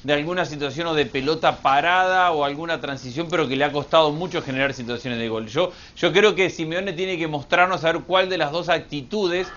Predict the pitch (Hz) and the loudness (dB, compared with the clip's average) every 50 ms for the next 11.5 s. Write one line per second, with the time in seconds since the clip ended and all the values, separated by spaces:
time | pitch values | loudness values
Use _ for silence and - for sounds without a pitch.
0 | - - - - - 123 135 135 131 - - 156 196 226 233 214 214 220 220 196 | -18 -20 -18 -10 -8 -4 -2 -2 -2 -2 -2 -2 0 0 0 0 0 0 -2 -2
1 | 180 208 190 170 139 - 160 160 165 156 143 131 120 107 - 135 127 131 131 131 | 0 0 0 0 2 4 4 6 8 8 6 6 2 -2 -4 -6 -6 -4 -4 -6
2 | 131 135 135 135 151 165 185 196 185 156 131 117 113 110 - - - 135 127 127 | -4 -4 -4 -4 -4 -4 -4 -2 -2 -4 -6 -8 -8 -10 -12 -10 -4 0 4 4
3 | 131 143 143 190 233 240 233 220 202 - - 190 196 190 180 127 151 151 156 165 | 4 4 4 2 0 0 0 -2 -4 -4 -4 -4 -2 -2 -2 -2 -2 0 2 2
4 | 165 165 151 123 135 131 131 - 156 180 190 208 214 214 - - - - - - | 2 2 0 0 0 -2 -2 -2 -4 -2 0 0 0 0 -4 -14 -20 -20 -20 -8
5 | - 170 180 190 196 185 175 170 165 165 165 185 202 214 214 - 214 185 165 156 | 0 4 4 4 4 4 4 4 4 4 2 -4 -4 -4 -6 -4 -4 -2 0 0
6 | 151 143 - - 175 185 208 214 208 - - - - - 160 143 - - - 180 | 0 0 0 -2 0 0 0 0 -2 -8 -14 -18 -12 -8 -8 -8 -8 -4 2 4
7 | 196 196 196 190 185 175 165 156 156 196 226 226 220 208 156 - - 190 185 185 | 4 4 4 2 2 2 2 2 2 0 0 2 2 2 0 0 -2 0 0 2
8 | 170 156 143 139 - 147 139 135 123 - 185 208 - - 226 214 220 220 - - | 2 2 2 0 0 -4 -4 -4 -4 -6 -8 -8 -6 -2 0 0 0 0 -4 -20
9 | - - - 147 143 143 139 135 - 156 170 180 180 185 160 - - 160 143 139 | -16 -4 4 4 6 6 6 2 2 4 4 4 4 2 0 -4 -6 -8 -8 -6
10 | 180 160 139 156 151 143 139 135 131 123 - 143 123 110 101 - - 101 92 - | -8 -8 -4 -2 -2 0 0 -2 -4 0 0 0 0 0 -4 -8 -12 -14 -12 -6
11 | - 139 135 135 120 147 156 143 - | -4 -2 -2 -2 -2 -2 -4 -4 -4